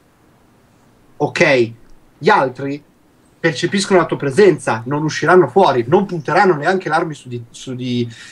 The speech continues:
su di Rick, perché non lo vedono. Cioè, anche volendo, non c'è Rick, non lo, non, cioè, loro hanno una porta e un buco, e tramite quel buco c'è solo Hamilton.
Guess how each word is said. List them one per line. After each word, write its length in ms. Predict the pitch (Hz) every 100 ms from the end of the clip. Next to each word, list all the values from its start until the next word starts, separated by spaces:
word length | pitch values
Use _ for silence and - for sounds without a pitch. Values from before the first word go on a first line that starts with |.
| -
su 260 | - - 127
di 480 | 127 123 120 120 120 -
Rick, 400 | 151 202 - 110
perché 380 | - 240 - 254
non 120 | 220
lo 80 | 156
vedono. 460 | 262 156 131 113 - _ _ _ _ _ _ _ _ _ _ _ _ _ _ _ _ _ _ _ _ _
Cioè, 120 | - 185
anche 240 | 247 254
volendo, 320 | 277 185 135
non 240 | 123 180 180
c'è 360 | - 233 120 117 _ _ _ _ _
Rick, 540 | 139 151 120 139 120 -
non 160 | 170
lo, 160 | 208 185
non, 520 | 180 202 196 185 - -
cioè, 160 | 196 175
loro 200 | 240 185
hanno 140 | 160
una 160 | 160 160
porta 500 | 139 135 - 170 - _ _ _ _ _ _ _ _
e 80 | 202
un 120 | 180
buco, 340 | 127 120 123 - _ _ _ _ _ _
e 180 | 208 226
tramite 340 | 285 247 220
quel 140 | 220 254
buco 240 | 240 285
c'è 140 | 254
solo 260 | 233 196 202
Hamilton. 520 | 143 123 123 135 131